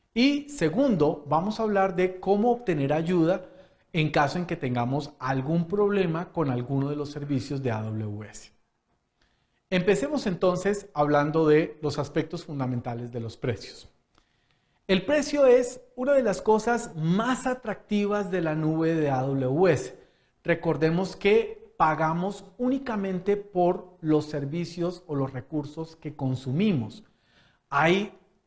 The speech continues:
muchos servicios, pero normalmente un solo cliente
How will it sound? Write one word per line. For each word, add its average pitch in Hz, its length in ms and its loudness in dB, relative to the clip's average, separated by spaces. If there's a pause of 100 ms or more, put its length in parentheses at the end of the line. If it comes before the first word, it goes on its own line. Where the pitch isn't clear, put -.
(320)
muchos 170 680 2
servicios, 180 720 -4 (440)
pero 254 540 4 (440)
normalmente 175 1120 2
un 233 280 4
solo 208 380 0
cliente 220 640 0